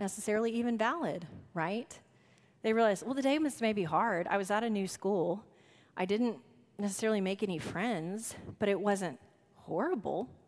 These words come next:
right? We can catastrophize those things in our minds. So ask 'em for a post-analysis assessment. "Tell me the good things of today. Tell me the bad things of today,"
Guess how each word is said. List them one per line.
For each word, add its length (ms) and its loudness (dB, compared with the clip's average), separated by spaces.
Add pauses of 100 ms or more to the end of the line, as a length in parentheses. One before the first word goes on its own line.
(180)
right? 320 -4 (560)
We 80 0
can 140 -2
catastrophize 840 0
those 180 0
things 320 -4
in 80 -4
our 100 -4
minds. 600 -8 (360)
So 220 4
ask 320 4
'em 180 0
for 200 6
a 40 6
post-analysis 1200 2 (1000)
assessment. 560 -2 (760)
"Tell 160 -6
me 160 2
the 120 2
good 280 -4
things 260 -4
of 140 -6
today. 480 -6
Tell 140 -4
me 100 0
the 80 -2
bad 320 -2
things 260 -8
of 100 -8
today," 380 -12